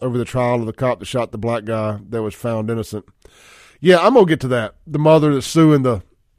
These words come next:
Gulfport P D for ten billion dollars. My Doctor Evil, ten billion dollars.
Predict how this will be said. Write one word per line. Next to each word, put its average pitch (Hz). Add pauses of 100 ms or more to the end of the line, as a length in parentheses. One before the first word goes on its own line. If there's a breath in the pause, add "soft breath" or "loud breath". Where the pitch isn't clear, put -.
(120)
Gulfport 151
P 151
D 147
for 135
ten 156
billion 190
dollars. 117
My 117
Doctor 123
Evil, 120 (540 loud breath)
ten 233
billion 202
dollars. 165